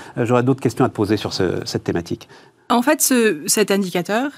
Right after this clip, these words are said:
Speaker 2: est un indicateur qui est basé sur les levées de fonds et les valorisations, les dernières valorisations des
Speaker 1: Ouais.
Speaker 2: sociétés. Alors effectivement, dans les quarante plus grosses valorisations, euh, ce dernier mois, il n'y a pas d'entreprise gérée par des femmes. Quand on étend un peu à cent vingt,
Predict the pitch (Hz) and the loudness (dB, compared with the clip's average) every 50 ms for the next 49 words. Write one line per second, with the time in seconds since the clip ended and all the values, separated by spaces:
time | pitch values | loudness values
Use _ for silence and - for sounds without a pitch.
0 | - - - 190 202 - 196 196 196 196 185 190 - 196 196 - 269 269 - - | -18 -10 -4 -4 -2 -2 0 -2 -2 -2 -4 -4 -4 -4 -2 -2 -4 -4 2 2
1 | 214 185 185 185 214 247 233 - 202 190 170 160 156 156 170 196 233 240 214 208 | 2 2 2 -2 -2 -2 -2 -2 -4 -4 -4 -4 -2 -2 0 2 2 4 4 2
2 | 196 - - 254 269 277 285 233 180 170 170 165 175 214 226 220 202 196 202 190 | 2 0 -2 0 2 2 2 2 2 0 0 2 2 2 2 2 0 0 0 0
3 | 185 180 185 - - - 233 208 170 160 196 226 226 233 233 208 190 190 185 180 | 0 -2 -2 -4 -4 -2 0 0 2 2 2 4 4 2 2 0 -2 -2 -2 -2
4 | 180 170 180 175 - - 247 233 202 151 131 120 101 - 180 170 - 139 - _ | -2 -2 -2 -2 -4 -2 -2 -2 2 4 2 2 2 0 -6 -10 -10 -12 -14 _
5 | _ _ _ _ _ _ _ _ _ _ _ _ - - - 185 175 180 196 196 | _ _ _ _ _ _ _ _ _ _ _ _ -10 -6 -2 0 0 0 0 0
6 | 254 226 - - 254 247 240 233 220 196 185 180 180 180 180 - 208 214 214 214 | -2 -2 -2 2 2 4 4 4 2 2 2 2 0 -2 0 0 0 0 0 -2
7 | 226 220 208 - - - 208 180 196 202 220 226 190 180 190 190 190 190 190 196 | -4 -4 -4 -6 -8 -8 -6 -6 -2 -2 -2 -2 -2 -4 -6 -4 -4 -4 -4 -2
8 | 196 175 180 175 180 - - - 196 196 190 190 185 180 175 170 160 160 156 160 | -2 -2 -2 -2 -2 -4 -4 -4 -6 -8 -8 -10 -8 -8 -8 -8 -10 -12 -14 -18
9 | - - - - - - - - 170 160 165 170 175 185 175 170 170 165 165 170 | -20 -20 -20 -20 -16 -14 -10 -8 -8 -6 -6 -6 -4 -2 -2 -2 -2 -2 -2 -2
10 | 180 208 294 359 - _ - - - - - - - - _ - - - 175 170 | -2 -2 -2 -4 -8 _ -20 -20 -20 -20 -20 -20 -20 -20 _ -16 -12 -10 -8 -6
11 | 170 170 170 165 - 202 214 220 202 185 170 - - 180 175 - - 208 226 220 | -6 -4 -4 -4 0 0 -2 0 -2 -6 -8 -8 -10 -10 -10 -10 -8 -6 -6 -6
12 | 196 175 180 190 196 196 - 180 180 170 170 - - - - - _ _ _ - | -6 -6 -8 -8 -10 -10 -10 -10 -10 -10 -12 -14 -16 -18 -18 -20 _ _ _ -20
13 | - _ _ - - 240 254 247 277 269 269 277 277 - 320 302 285 262 240 240 | -20 _ _ -4 -2 -2 0 2 2 2 2 2 2 2 2 2 2 2 2 0
14 | 277 302 294 269 247 240 - - 254 240 220 196 190 202 302 - | -2 0 0 0 0 0 -2 0 0 0 0 -2 -4 -6 -6 -10